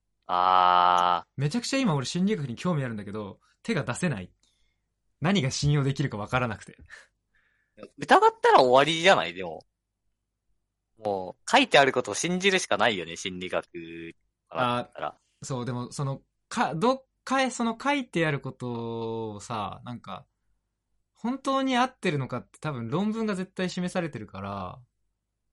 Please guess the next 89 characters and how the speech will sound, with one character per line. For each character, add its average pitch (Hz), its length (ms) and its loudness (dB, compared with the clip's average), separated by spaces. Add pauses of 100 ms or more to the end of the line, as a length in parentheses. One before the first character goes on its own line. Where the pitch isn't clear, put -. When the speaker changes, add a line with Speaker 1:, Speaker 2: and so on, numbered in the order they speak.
(180)
Speaker 2:
も 135 80 -8
し - 60 -10
心 135 140 -8
理 131 80 -6
学 117 160 -8
に 98 100 -10
沿 110 60 -12
っ - 20 -14
て - 140 -18
る 92 80 -12
な 90 60 -12
ら、 95 180 -12
そ 180 120 -6
の 202 80 -2
論 202 200 -4
文 190 160 -2
見 160 80 -4
つ - 80 -18
け 202 340 -2
ら 190 140 -2
れ 190 80 -2
な 190 100 -2
い 160 40 -6
と 110 120 -10
ダ 104 40 -6
メ 110 80 -8
じ 95 80 -12
ゃ 92 40 -14
ん、 - 80 -20
絶 - 180 -16
対 92 200 -14
に。 - 120 -16 (180)
お 120 60 -16
か 143 120 -6
し 135 80 -10
な 104 80 -10
話 101 220 -12
に 92 40 -14
な 95 80 -14
っ - 40 -20
ち - 100 -20
ゃ 95 40 -16
う - 40 -18
じ - 60 -20
ゃ - 40 -20
ん。 - 60 -20 (300)
Speaker 1:
う 82 40 -12
ん。 - 180 -14 (600)
Speaker 2:
そ 127 60 -12
れ 123 60 -8
思 131 180 -4
い 151 40 -6
つ 160 80 -12
い 156 60 -8
た - 80 -10
だ 95 100 -12
け 131 100 -10
や 78 100 -10
ん - 40 -20
と。 - 220 -20
経 139 160 -6
験 139 180 -6
で 131 220 -8
も 127 100 -10
の 113 120 -10
を - 20 -14
言 - 100 -16
っ - 40 -20
て 110 120 -16
る 110 80 -12
じ 90 80 -14
ゃ 78 60 -14
ん - 20 -18
っ - 40 -20
て - 120 -20
な 98 80 -18
っ 98 40 -20
ち 101 120 -20
ゃ 90 40 -20
う - 20 -20
か 101 100 -10
ら。 98 60 -4
Speaker 1:
う 98 40 -4
ん 95 40 -6
う - 20 -6
ん 98 60 -6
う 95 40 -6 (420)
ん。 - 20 -16
Speaker 2:
だ 76 60 -18